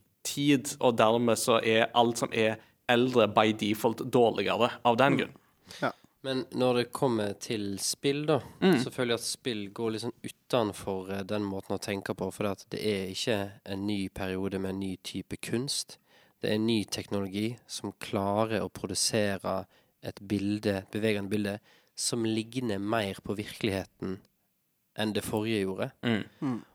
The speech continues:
Speaker 3: Og i den gode, gamle, litt sånn, eh, bra grafikk-uttalelsen, eh, har jo veldig ofte betydd at det her ser ekte ut.
Speaker 1: Mm.
Speaker 2: Mm.
Speaker 3: «Ah, det er sjukt bra grafikk på, har du sett nye,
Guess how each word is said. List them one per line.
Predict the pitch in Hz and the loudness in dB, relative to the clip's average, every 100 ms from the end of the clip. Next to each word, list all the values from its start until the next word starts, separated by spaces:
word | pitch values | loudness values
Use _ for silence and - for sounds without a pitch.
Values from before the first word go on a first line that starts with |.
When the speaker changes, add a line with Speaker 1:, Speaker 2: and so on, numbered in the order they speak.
| _ - | _ 0
Speaker 3:
Og | 113 113 110 110 - | 4 4 4 2 2
i | 110 110 107 | 0 2 2
den | 104 107 104 101 | 2 0 0 -2
gode, | 104 104 101 98 101 | 0 2 2 2 -2
gamle, | 101 101 | -2 -2
litt | 101 | -2
sånn, | - 95 | -4 -2
eh, | 95 98 | -2 -4
bra | 90 - 101 101 90 | -4 -4 -2 -2 -4
grafikk-uttalelsen, | 90 90 - - - - - - 101 - 95 95 - 131 131 _ _ _ _ _ _ _ _ | -8 -10 -8 -10 -10 -12 -14 -12 -12 -8 -6 -4 -4 -4 -8 _ _ _ _ _ _ _ _
eh, | 104 95 | -12 -10
har | - 117 | -4 -2
jo | 98 | -2
veldig | 101 110 | -2 -4
ofte | - - 101 | -4 -6 -6
betydd | 98 113 98 - - _ - | -4 -2 -2 -6 -20 _ -12
at | 98 | -8
det | 104 - | -8 -6
her | 98 | -4
ser | - 104 - | -4 -4 -6
ekte | - - 104 | -10 -8 -6
ut. | - - - | -8 -12 2
Speaker 1:
Mm. | 147 117 98 | 4 4 0
Speaker 2:
Mm. | 160 131 110 - | -4 -4 -4 -4
Speaker 3:
«Ah, | 117 | -4
det | 113 | -2
er | |
sjukt | - - 135 107 - | -2 0 0 -2 -2
bra | 113 117 | 0 0
grafikk | 101 110 - - | -2 -6 -10 -4
på, | 98 | -2
har | 101 | -2
du | |
sett | - 123 101 | -2 -4 -4
nye, | 101 101 104 98 95 95 95 92 | -4 -2 -2 -2 -2 -4 -6 -8